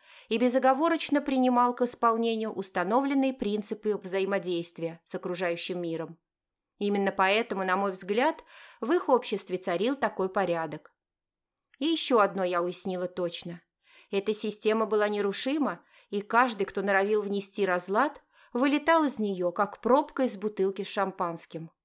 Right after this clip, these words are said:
Бездействие и безответственность были неприемлемы. А уровень развития интеллекта тессанийцев, видимо, исключал и примитивный эгоизм. По моим умозаключениям,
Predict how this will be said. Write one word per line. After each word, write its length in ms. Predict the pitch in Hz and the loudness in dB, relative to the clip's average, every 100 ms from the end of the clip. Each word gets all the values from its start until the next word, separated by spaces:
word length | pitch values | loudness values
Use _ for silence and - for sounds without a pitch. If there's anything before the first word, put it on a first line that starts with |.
| _ _ _ _ | _ _ _ _
Бездействие 800 | 202 208 185 175 240 247 - 175 | -4 -2 -2 0 0 0 -2 -4
и 20 | |
безответственность 1000 | 175 190 190 185 233 330 - 311 302 302 190 | -2 -2 -2 -2 0 -2 -2 2 2 2 0
были 240 | 190 202 | 0 0
неприемлемы. 920 | 220 214 226 185 185 170 170 170 170 - _ _ _ _ _ | -2 -2 -4 -4 -4 -2 -4 -6 -10 -16 _ _ _ _ _
А 160 | - 185 | 0 4
уровень 420 | 208 254 220 208 | 4 4 2 2
развития 500 | 196 196 202 214 220 | 2 0 0 -4 -4
интеллекта 540 | 190 208 196 247 - 247 | -4 -2 0 0 0 -4
тессанийцев, 960 | 214 196 202 190 214 294 302 185 - _ - | -2 -2 0 2 2 2 0 -8 -10 _ -8
видимо, 460 | - 269 311 294 277 | 0 2 4 4 2
исключал 600 | 269 - 220 214 240 269 | 0 -4 -4 0 2 4
и 60 | 254 | 2
примитивный 680 | 240 208 190 - 214 220 202 | -2 -4 -4 -4 -2 -2 -2
эгоизм. 600 | 202 196 180 170 165 165 _ _ - - _ _ _ | 0 0 -2 -6 -10 -12 _ _ -20 -20 _ _ _
По 100 | - | -4
моим 340 | 214 214 214 214 | 0 0 0 0
умозаключениям, 1080 | 214 214 208 208 214 208 294 294 240 190 | 0 0 -2 -2 -4 -2 0 2 0 -4